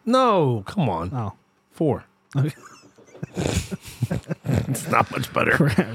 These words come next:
Speaker 2: gonna take a break here in a second.
Speaker 1: <laughs> Yeah, take a pee and get two more. I'm running out. Busch Light Peach is where it's at, man. I got a thirty pack for ten dollars and fifty-seven cents.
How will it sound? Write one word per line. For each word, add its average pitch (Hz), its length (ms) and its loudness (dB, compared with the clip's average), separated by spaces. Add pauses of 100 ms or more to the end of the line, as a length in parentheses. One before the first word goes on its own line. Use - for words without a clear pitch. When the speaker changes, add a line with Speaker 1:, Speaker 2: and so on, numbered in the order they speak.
(120)
Speaker 2:
gonna 151 80 2
take 135 200 0
a 117 60 -2
break 147 280 0
here 117 200 -2
in 127 60 0
a 131 60 0
second. 127 340 -2
Speaker 1:
<laughs> - 60 0
Yeah, 147 300 4 (160)
take 147 140 4
a 127 40 0
pee 160 320 2 (260)
and 151 120 4
get 113 160 2
two 151 140 4
more. 156 280 4 (380)
I'm 165 140 4
running 151 200 6
out. 170 280 0 (540)
Busch 143 180 4
Light 113 160 2
Peach 107 160 0
is 104 120 -2
where 101 100 0
it's 95 100 -2
at, 92 160 4
man. 92 120 2
I 113 80 4
got 117 200 2
a - 20 -20
thirty 117 200 2
pack 104 220 -2
for - 100 -16
ten 127 240 2
dollars 117 320 2
and 92 140 -6
fifty-seven 120 460 2
cents. 95 400 -2